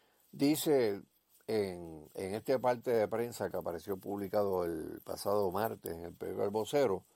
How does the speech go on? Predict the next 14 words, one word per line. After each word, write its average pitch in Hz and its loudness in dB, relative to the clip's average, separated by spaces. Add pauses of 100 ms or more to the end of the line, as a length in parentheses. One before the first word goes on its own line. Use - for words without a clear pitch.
(600)
termina 123 2
diciendo, 135 2 (360)
y 110 -4
lo 110 6
citamos, 113 2
"Tenemos 160 4
investigaciones 156 2
activas 165 2
de 160 4
corrupción 131 0 (300)
pública 165 4 (440)
en 117 2
las 107 6
cuales 160 2